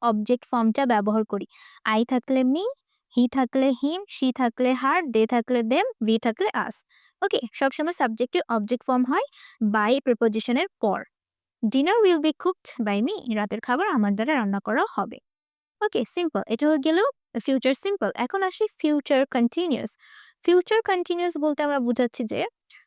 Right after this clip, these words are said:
ভবিষ্যতের কোনো একটা কাজ চলতে থাকবে, হতে থাকবে। আমি কোনো কাজ করতে থাকবো। দেখেন এখানে কি আছে?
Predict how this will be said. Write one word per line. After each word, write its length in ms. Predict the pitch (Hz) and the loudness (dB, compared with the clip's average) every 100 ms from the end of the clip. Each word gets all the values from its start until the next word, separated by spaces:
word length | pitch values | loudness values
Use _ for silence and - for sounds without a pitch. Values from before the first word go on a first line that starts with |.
| _ 240 | _ 2
ভবিষ্যতের 600 | 311 370 453 440 415 415 | 4 4 2 0 0 0
কোনো 240 | 381 349 | 0 0
একটা 360 | 339 330 - 330 - | 0 -2 -2 -2 0
কাজ 320 | 254 220 311 - - _ _ | 0 2 0 -4 -18 _ _
চলতে 420 | - 392 415 - | 0 4 4 4
থাকবে, 520 | - 220 202 202 220 370 - - | 2 0 0 0 0 -2 -4 -2
হতে 220 | 349 392 | 0 -2
থাকবে। 460 | - 277 196 190 247 - - - - | 0 0 0 -4 -8 -12 -20 -20 -4
আমি 280 | 240 247 349 | 2 2 2
কোনো 240 | 311 277 277 | 0 0 2
কাজ 280 | 285 330 - | 0 -2 -6
করতে 500 | - 392 - _ 415 | 0 0 0 _ 2
থাকবো। 420 | 403 330 208 196 196 | 4 2 0 -2 -2
দেখেন 280 | 214 285 | -2 0
এখানে 260 | 285 302 320 | 0 0 0
কি 100 | 330 | 2
আছে? 220 | 339 - | 2 2